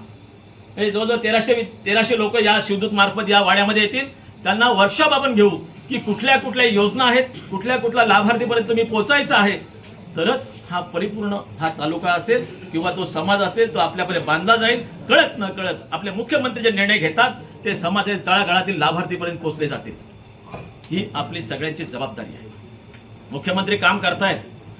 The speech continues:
ते पोचलेत. आता परवाशीच उदाहरण सांगतो, माझा नातू प-, अ, पहिलीला आहे, परंतु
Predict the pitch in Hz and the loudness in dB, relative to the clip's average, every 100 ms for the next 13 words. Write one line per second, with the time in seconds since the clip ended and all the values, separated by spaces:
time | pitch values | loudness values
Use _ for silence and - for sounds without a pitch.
0 | - - 190 233 226 214 247 226 - - | -16 -2 4 4 4 2 2 0 -2 -10
1 | 202 240 214 240 254 285 254 254 233 226 | -2 2 2 2 2 2 2 2 2 0
2 | 247 214 226 240 180 151 - - - 165 | -2 2 4 4 2 -12 -16 -18 -8 -2
3 | 190 247 226 226 202 185 185 214 269 269 | 0 0 4 6 6 4 2 4 6 6
4 | 185 - - - - - - - - - | 4 -2 -12 -16 -18 -18 -18 -18 -18 -20
5 | - - - - 208 254 262 | -20 -20 -20 -10 -2 0 0